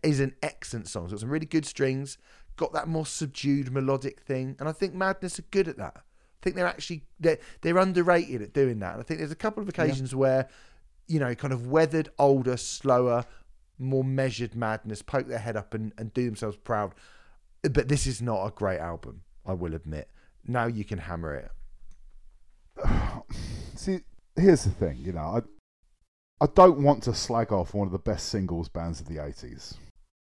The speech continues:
Speaker 2: you know, but it's just, you know, boring kind of music hall Cockney knees up. I've no interest in the new Madness album. I've no interest at all. I want, you know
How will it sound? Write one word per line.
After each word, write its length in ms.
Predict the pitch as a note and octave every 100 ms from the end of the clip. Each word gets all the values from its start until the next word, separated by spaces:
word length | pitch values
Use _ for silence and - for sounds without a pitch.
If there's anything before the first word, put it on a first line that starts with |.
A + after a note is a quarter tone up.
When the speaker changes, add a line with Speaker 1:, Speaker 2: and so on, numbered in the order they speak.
| _ _ _
Speaker 2:
you 80 | F#2
know, 120 | C#2+ A1+ - - _ _ _
but 280 | - A#2+ A2+ - - - - - - - - -
it's 180 | B2 -
just, 260 | - E3 - - - -
you 80 | B2+
know, 80 | G#2+ -
boring 420 | - E3 D#3+ D3 C3+
kind 200 | C#3+ C3+
of 40 |
music 500 | A#2+ A#2+ C3 A2+ A2+
hall 200 | - A#2
Cockney 380 | G#2+ - - A2+
knees 360 | G#2 G2+ G2 F#2+
up. 220 | G2 -
I've 140 | G#2 G#2
no 340 | C3 D#3 D3+
interest 480 | B2 - G#2+ F#2+ -
in 80 | G2
the 60 |
new 220 | G2 G2+ G2
Madness 500 | F#2 F2+ - E2+ -
album. 420 | D#2 D#2 D#2 D#2 - - _ _ - -
I've 180 | A2+ A2
no 400 | A#2+ B2 C3+ B2
interest 500 | A2 - G#2 F#2 - - -
at 300 | G#2 - -
all. 300 | E2 C#2+ B1+ - _ - - - _ _ _ _ _ -
I 320 | C#3 E3 D#3+ -
want, 360 | C3 A#2 C#3 C#3
you 80 | C3+
know 240 | A2 G#2